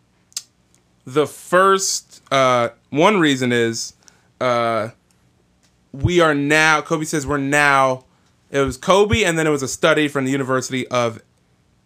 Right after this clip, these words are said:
uh, Utah State University for the Aspen Institute. And they both said, we're in a, an environment, basically, that is now structured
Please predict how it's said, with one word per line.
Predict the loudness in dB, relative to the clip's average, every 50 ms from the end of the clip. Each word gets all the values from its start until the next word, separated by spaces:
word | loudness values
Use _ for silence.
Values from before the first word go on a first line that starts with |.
| _ _ _ _ _ _ _ _ _ _ _ _ _ -6
uh, | -2 0 0 2 2 0 -2 -4 -6 -8 _ _ _ -4
Utah | 0 2 2 4 4 4 2 2
State | 0 0 0 0 0 0
University | 0 -2 0 0 0 0 -2 -4 -8 -8
for | -6 -6 -6
the | -6 -6 -2
Aspen | -2 -2 -2 -2 -4 -8 -8 -8
Institute. | -6 -8 -10 -10 -12 -16 -16 -14 -12 -14 -14 -14 _ _ _ _ _ _ _ _ -10
And | -6 -4 -2 0 0
they | 2 2
both | 2 2 2 0 0 0
said, | 0 0 2 2 2 0 -2 -6 _ _ _ _ _ -4
we're | 0 2 4 4
in | 4 2
a, | 2 -2 -4 -8 _ -8
an | -4 -2 -2
environment, | -2 -2 0 2 2 2 2 2 0 -2 -2
basically, | -2 -2 -2 -4 -6 -6 -4 -2
that | -2 -2 -2
is | -2 -4
now | -4 -2 0 0 2 2 2 2 2 0 -2 -6 _ _ _
structured | -14 -12 -12 -8 -4 -2 -2 -2 -4 -6 -6 -4 -2 -2 -2 -4 -6 -10